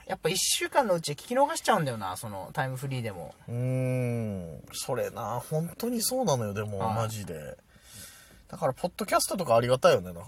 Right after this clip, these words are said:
Speaker 2: ら、ずっと聞けるからさ、
Speaker 1: あ、確かに。
Speaker 2: 好きなタイミングとかで。
Speaker 1: うん。
Speaker 2: と思うんだけど、ラジコだけはちょっとなんとか。
Speaker 1: <laughs> そう。
Speaker 2: マジでならんとかならんもんかなっていう。
Speaker 1: まあ、逆にね、そのなんかこう、プレミア度あんのかもしれないですけどね、ラジオってそういうとこで。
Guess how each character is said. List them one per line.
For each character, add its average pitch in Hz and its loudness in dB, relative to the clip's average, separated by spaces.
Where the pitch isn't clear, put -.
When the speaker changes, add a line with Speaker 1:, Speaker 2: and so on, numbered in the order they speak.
Speaker 2:
ら、 73 -14
ず 117 -10
っ 107 -12
と - -12
聞 - -14
け 135 -4
る 95 -4
か - -10
ら 101 -8
さ、 107 -4
Speaker 1:
あ、 - -4
確 - -8
か - -8
に。 - -6
Speaker 2:
好 - -6
き 127 -8
な 101 -2
タ 101 -4
イ 85 -12
ミ 87 -12
ン 85 -14
グ 85 -14
と - -20
か - -12
で。 - -14
Speaker 1:
う - -14
ん。 - -16
Speaker 2:
と - -8
思 117 0
う 139 0
ん 135 -4
だ 135 0
け 127 0
ど、 127 0
ラ - 0
ジ 165 -6
コ 185 -2
だ 175 -2
け - -4
は 190 2
ち - -4
ょ - -12
っ - -12
と 170 -6
な 160 0
ん 156 -2
と 143 -2
か。 131 2
Speaker 1:
<laughs> - -4
そ - -2
う。 - -2
Speaker 2:
マ 156 0
ジ 156 -4
で 147 0
な 127 2
ら 127 0
ん 123 -4
と 123 -4
か 117 -2
な 110 0
ら 107 2
ん 110 -4
も 107 -4
ん 98 -10
か 82 -6
な 80 -10
っ - -14
て - -20
い - -16
う。 - -6
Speaker 1:
ま 131 0
あ、 - -4
逆 143 0
に 240 0
ね、 254 0
そ 185 -4
の 165 -4
な 180 0
ん 170 -6
か 131 -8
こ 127 -8
う、 123 -8
プ - -6
レ 180 0
ミ 202 -2
ア 220 0
度 139 4
あ 123 2
ん 170 -2
の 160 -4
か - -8
も 87 -12
し - -12
れ 104 -12
な 98 -8
い - -4
で 101 -4
す - -10
け - -14
ど 65 -14
ね、 139 -2
ラ 117 2
ジ 90 -10
オ 82 -12
っ - -16
て - -20
そ 92 -10
う 87 -10
い 85 -12
う 85 -14
と 90 -12
こ 85 -10
で。 - -16